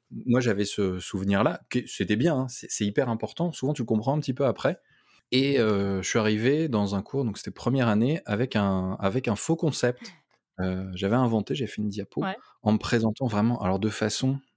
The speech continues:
Speaker 1: et je, je m'en excuse encore auprès de, de, j'ai, j'avais compté, je crois, de, il y avait deux mille étudiants qui ont dû entendre ça,
Speaker 2: <laughs>
Speaker 1: euh, au total, au fur et à mesure des années,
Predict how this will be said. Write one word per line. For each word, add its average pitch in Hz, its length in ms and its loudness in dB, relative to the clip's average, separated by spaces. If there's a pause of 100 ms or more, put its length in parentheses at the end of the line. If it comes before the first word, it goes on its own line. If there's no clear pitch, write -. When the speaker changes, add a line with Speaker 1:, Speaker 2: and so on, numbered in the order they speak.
Speaker 1:
et 95 120 0
je, 95 180 -2
je - 140 0
m'en 95 200 4
excuse 107 400 0
encore 101 280 -2
auprès 107 260 -10
de, 95 120 -12 (240)
de, - 260 -20 (180)
j'ai, 107 160 0
j'avais 104 180 2
compté, 113 220 0
je 113 80 0
crois, 110 140 -2
de, 104 100 2
il 104 60 0
y 101 40 2
avait 98 280 2
deux 104 180 2
mille 131 200 4
étudiants 107 420 0
qui 110 100 -12
ont 98 40 -4
dû 92 140 -6
entendre 92 280 0
ça, - 120 -4
Speaker 2:
<laughs> - 960 -12
Speaker 1:
euh, 90 320 4
au 87 40 0
total, 101 340 0
au 98 60 0
fur - 220 -4
et 90 60 2
à 90 40 0
mesure 87 440 -4
des 90 180 -4
années, 95 320 2